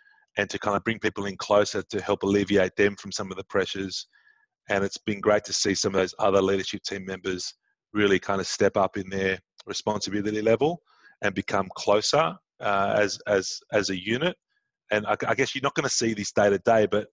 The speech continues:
I get the benefit of seeing them quarter by quarter. And, you know, you just see a more sane, more cohesive, healthy leadership team. I'm not saying that there's not still issues that they face, but they're just a lot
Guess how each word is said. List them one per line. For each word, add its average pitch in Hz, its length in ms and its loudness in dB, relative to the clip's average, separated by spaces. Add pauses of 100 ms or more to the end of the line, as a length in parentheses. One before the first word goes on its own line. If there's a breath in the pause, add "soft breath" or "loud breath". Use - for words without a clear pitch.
I 117 120 4
get 117 240 0
the 104 60 -20
benefit 104 320 0
of 92 80 -4
seeing 101 320 -4
them 95 160 -12
quarter 101 220 0
by 95 120 -2 (120)
quarter. 98 340 0 (640 soft breath)
And, 98 340 0 (300)
you 107 100 -10
know, 95 100 -4
you 95 140 -10
just 110 280 -6
see 104 140 -2
a 98 80 -4
more 95 380 -8
sane, 104 680 -2 (180)
more 98 180 -4
cohesive, 104 800 -2
healthy 104 600 -2 (400 loud breath)
leadership 110 380 2
team. 113 340 -2
I'm 104 100 -12
not 120 160 -2
saying 120 220 0
that 113 100 -12
there's 107 220 0
not 113 240 0
still 110 320 -4
issues 117 320 -2
that 117 120 -10
they 110 120 2
face, - 480 0 (460 loud breath)
but 101 260 4
they're 110 120 4
just - 500 -4
a 110 80 2
lot 107 200 2